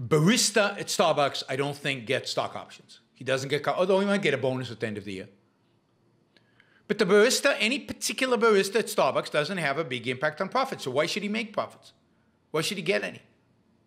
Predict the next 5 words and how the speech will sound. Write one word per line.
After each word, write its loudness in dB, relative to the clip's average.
He 2
has 0
very 2
little 2
impact -2